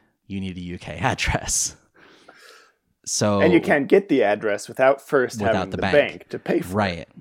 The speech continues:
Speaker 1: So luckily the
Speaker 2: What a
Speaker 1: school
Speaker 2: mess.
Speaker 1: had kind of a loophole that helped her get a bank account set up,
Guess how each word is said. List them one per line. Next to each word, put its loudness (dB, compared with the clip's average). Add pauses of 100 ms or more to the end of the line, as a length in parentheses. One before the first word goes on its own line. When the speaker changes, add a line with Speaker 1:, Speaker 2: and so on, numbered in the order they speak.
(920)
Speaker 1:
So -2
luckily -2
the -6
Speaker 2:
What -2
a -4
Speaker 1:
school 2
Speaker 2:
mess. -2
Speaker 1:
had -2
kind -6
of -4
a -4
loophole -6
that -12
helped -10
her -6
get -12
a -12
bank -4
account -8
set -8
up, -10